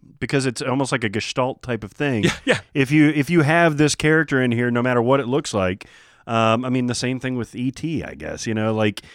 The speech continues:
Speaker 1: back then, you just accepted whatever it was in front of you, and then you humanized it or,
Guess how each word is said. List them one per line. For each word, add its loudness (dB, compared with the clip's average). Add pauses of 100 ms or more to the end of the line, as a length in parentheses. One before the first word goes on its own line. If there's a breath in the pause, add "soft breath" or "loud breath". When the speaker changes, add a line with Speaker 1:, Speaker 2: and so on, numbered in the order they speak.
(200 loud breath)
Speaker 1:
back -2
then, 2
you -2
just -6
accepted -2
whatever 2
it -6
was 0
in -4
front -2
of 0
you, 2
and 0
then 0
you -8
humanized -4
it -4
or, -4